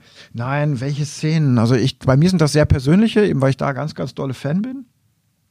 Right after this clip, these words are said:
Ich war auch mal, klar, ein paar Mal auswärts und bin da so heil, gerade so rausgekommen. Also sowas spielt dann auch immer eine Rolle.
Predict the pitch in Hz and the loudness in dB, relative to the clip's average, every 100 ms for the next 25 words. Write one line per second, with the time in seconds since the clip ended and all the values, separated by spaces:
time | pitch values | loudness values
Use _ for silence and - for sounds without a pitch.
0 | _ _ _ 120 127 123 123 120 120 - | _ _ _ -14 -12 -10 -10 -12 -14 -20
1 | - 135 151 123 135 135 113 139 160 185 | -14 -10 -8 -4 -4 0 2 2 2 2
2 | 170 160 - 147 135 - - 143 160 147 | 2 0 0 0 -2 -10 -20 -4 0 2
3 | 135 147 139 143 151 143 123 127 131 139 | 2 2 2 2 0 -4 -8 -6 -4 -4
4 | 147 127 170 175 156 160 165 131 120 143 | -4 -2 -4 -4 -4 -2 -2 -4 -10 -10
5 | 143 165 143 131 147 180 165 170 170 170 | -10 -10 -8 -10 -10 -8 -8 -6 -4 -4
6 | 175 | -6